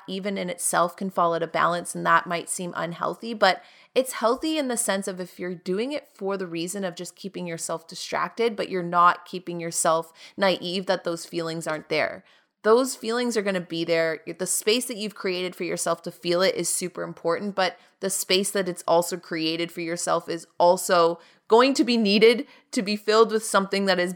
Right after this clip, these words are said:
better, that is not suffering, that is a healthy choice for you. And,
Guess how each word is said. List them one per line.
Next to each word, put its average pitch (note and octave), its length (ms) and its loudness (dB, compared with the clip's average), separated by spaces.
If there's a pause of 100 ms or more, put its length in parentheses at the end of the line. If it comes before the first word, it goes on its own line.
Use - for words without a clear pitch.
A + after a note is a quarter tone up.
better, F3 340 6
that E3+ 140 0
is E3+ 100 0
not F3+ 340 6
suffering, - 460 -4
that D#3+ 140 0
is F3 180 -4 (300)
a - 60 6
healthy G#3 520 -2
choice E3 340 -4
for E3 120 -10
you. D#3 280 -4
And, E3 160 -6